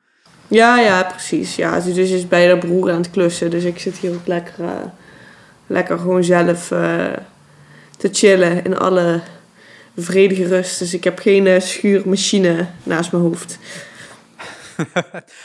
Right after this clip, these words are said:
Speaker 2: Oh, ik haat dat geluid ook gewoon van die, van zo'n schuurmachine. Ik word iedere ke-, iedere ochtend daarmee wakker de afgelopen dagen, omdat ze hier ergens in de straat aan het klussen zijn.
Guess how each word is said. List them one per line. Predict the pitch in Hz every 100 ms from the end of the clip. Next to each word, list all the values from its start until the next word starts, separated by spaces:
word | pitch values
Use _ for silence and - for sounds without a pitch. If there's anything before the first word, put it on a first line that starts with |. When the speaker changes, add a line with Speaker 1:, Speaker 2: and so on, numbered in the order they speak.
| - - -
Speaker 2:
Oh, | 143 143
ik | 143
haat | - 147 190 180
dat | 165
geluid | - 156 170 160
ook | 127
gewoon | 123 120 117
van | 131
die, | 120
van | - 131
zo'n | 120
schuurmachine. | 117 - 165 135 123 - 127 123
Ik | 135
word | 156 156
iedere | 160
ke-, | 156 -
iedere | - 170 139
ochtend | 190 -
daarmee | 156 147 131
wakker | 123 208 170
de | 120
afgelopen | 120 123 120 123
dagen, | 127 123
omdat | 131 - 143
ze | - 151
hier | 147
ergens | 147 135
in | 139
de |
straat | 123 - 147
aan | 131
het | 113
klussen | 170 - 110
zijn. | 98 104